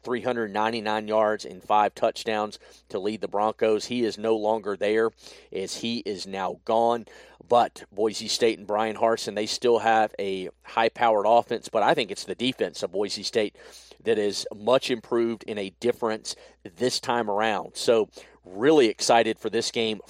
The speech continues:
Friday night, a nine P M Eastern Standard Time kickoff from Albertson Stadium there in Boise, Idaho. The Smurf Turf is number twenty Boise State,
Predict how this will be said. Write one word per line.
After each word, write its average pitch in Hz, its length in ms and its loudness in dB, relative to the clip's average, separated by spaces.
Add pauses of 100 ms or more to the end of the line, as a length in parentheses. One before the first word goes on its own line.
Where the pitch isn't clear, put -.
(120)
Friday 143 380 4
night, 104 260 -2
a 101 80 -8
nine 110 380 -2
P 147 180 -2
M 131 220 2
Eastern 170 520 -4
Standard 147 520 0
Time 131 360 2
kickoff 113 500 2 (440)
from 98 220 -4
Albertson 131 560 2
Stadium 120 560 2
there 101 180 -2
in 95 140 -10
Boise, 131 480 0
Idaho. 110 360 4
The 98 120 -8
Smurf 147 400 2
Turf 110 320 2
is 98 120 -10
number 151 280 -2
twenty 185 340 2
Boise 185 420 2
State, 135 440 2